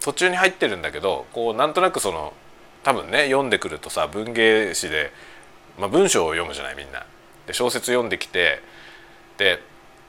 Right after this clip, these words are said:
ね、こう連作で読んでくるから、一つの作品読み終わって、次の作品読んでってやってくると、途中に挿絵のページが挟まるわけですよね。で、それが絵の作品として、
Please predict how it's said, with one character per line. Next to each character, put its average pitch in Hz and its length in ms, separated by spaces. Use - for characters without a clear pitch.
ね、 117 120
こ 110 120
う 98 40
連 113 180
作 113 200
で 107 80
読 120 140
ん - 20
で 95 80
く 87 80
る 85 60
か 82 100
ら、 90 140
一 - 220
つ - 60
の 98 100
作 95 200
品 - 160
読 95 80
み 95 60
終 - 20
わ 95 100
っ 95 40
て、 - 200
次 110 200
の 101 100
作 95 180
品 - 160
読 95 120
ん 92 40
で 95 60
っ 90 40
て - 120
や 87 80
っ - 20
て - 140
く 110 100
る 90 80
と、 95 160
途 127 140
中 185 220
に 185 60
挿 170 340
絵 196 80
の 202 100
ペ 175 200
ー - 20
ジ 160 120
が 151 140
挟 147 140
ま 143 100
る 95 80
わ 71 80
け - 60
で - 80
す - 100
よ 73 80
ね。 - 140
で、 - 60
そ - 120
れ 190 100
が 175 220
絵 180 120
の 175 100
作 117 240
品 104 160
と 104 100
し - 80
て、 107 300